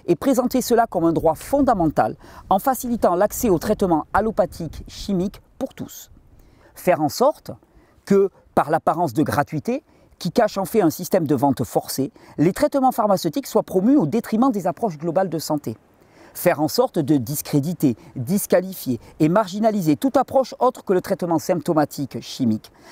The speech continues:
en s'appuyant sur le système médiatique pour diffamer, harceler et rendre invisibles toutes les approches de soins. Enfin, travestir les mots, en faisant passer pour du soin ce qui n'est que du traitement chimique et en face, en faisant passer la santé pour de l'absence de symptômes.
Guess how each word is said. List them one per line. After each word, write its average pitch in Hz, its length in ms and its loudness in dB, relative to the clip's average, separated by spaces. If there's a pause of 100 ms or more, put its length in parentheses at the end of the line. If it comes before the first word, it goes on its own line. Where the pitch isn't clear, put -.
(160)
en 185 100 4
s'appuyant 269 400 0
sur 220 160 0
le 180 80 2
système 190 320 -2
médiatique 170 500 0
pour 151 200 -4
diffamer, 175 560 0
harceler 147 420 -2 (320)
et 196 100 6
rendre 185 380 0
invisibles 202 540 0
toutes - 200 -4
les 190 160 2
approches 165 280 0
de 151 80 0
soins. 98 240 -4 (640)
Enfin, 208 360 0 (380)
travestir 254 520 0
les 226 140 4
mots, 170 160 0 (540)
en 147 80 4
faisant 233 280 0
passer 208 300 0
pour 196 180 -4
du 202 120 2
soin 214 340 0 (260)
ce - 120 -6
qui 196 160 -4
n'est 302 160 2
que 156 100 -4
du 123 140 -4
traitement 147 400 0
chimique 123 420 -2 (260)
et 190 100 4
en 208 60 0
face, 240 280 0 (120)
en 175 120 0
faisant 214 260 0
passer 196 320 -2
la 185 140 2
santé 175 440 -2 (360)
pour 170 120 -2
de 160 80 2
l'absence 156 360 0
de 156 80 -2
symptômes. 131 400 -2